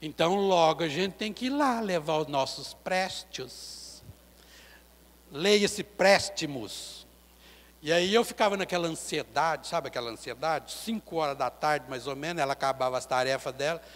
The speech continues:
E vai, vai lá, passa uma aguinha na cara.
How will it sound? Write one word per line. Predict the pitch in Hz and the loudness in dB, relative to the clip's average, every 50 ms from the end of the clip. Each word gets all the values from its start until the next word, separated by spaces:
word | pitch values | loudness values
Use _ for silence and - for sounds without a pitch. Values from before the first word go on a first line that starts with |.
| - - - - - | -20 -20 -20 -16 -8
E | 135 | -4
vai, | 165 156 135 | -2 -2 0
vai | 127 151 165 165 165 | 2 4 4 6 6
lá, | 165 165 165 | 6 4 2
passa | - - 165 165 160 - - 190 | 2 4 4 4 4 4 0 -2
uma | 170 160 | 0 0
aguinha | 156 139 127 131 147 143 135 | 0 0 -2 -4 -6 -6 -4
na | 127 120 113 | -4 -4 -4
cara. | - - 151 147 143 139 123 120 | -4 -2 0 2 2 2 0 -4